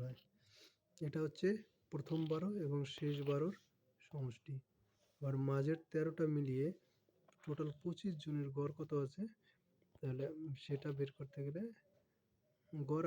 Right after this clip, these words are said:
আঠেরো, তাহলে টোটাল কত হবে? পঁচিশ। গুণ করে দাও। শূন্য, কুড়ি,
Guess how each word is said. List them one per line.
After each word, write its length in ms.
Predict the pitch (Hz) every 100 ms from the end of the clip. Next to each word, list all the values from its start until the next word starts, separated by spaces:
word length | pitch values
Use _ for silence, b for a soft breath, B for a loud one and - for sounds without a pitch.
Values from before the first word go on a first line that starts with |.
| 156
আঠেরো, 220 | 143 143
তাহলে 220 | 165 147 147
টোটাল 240 | 160 151 151 147
কত 120 | 139
হবে? 260 | 127 123 196 -
পঁচিশ। 380 | 143 135 135 131 - - _ - - _ _ - - _ -
গুণ 160 | 143 135 131
করে 180 | 135 131
দাও। 120 | 139 196 - _ _ _ b b b _ _ _ _ -
শূন্য, 480 | - 151 135 135 139 160 185 - _
কুড়ি, 260 | - 135